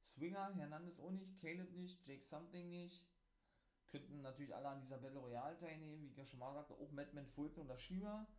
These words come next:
haben noch kein Match, Steve Macklin nicht. Ähm, wer hat noch kein Match? Ich zähl mal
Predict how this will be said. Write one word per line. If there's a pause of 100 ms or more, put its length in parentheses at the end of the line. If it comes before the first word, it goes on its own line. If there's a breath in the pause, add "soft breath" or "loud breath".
(360 loud breath)
haben
noch
kein
Match,
Steve
Macklin
nicht. (920 soft breath)
Ähm,
wer
hat
noch
kein
Match? (760)
Ich (160)
zähl
mal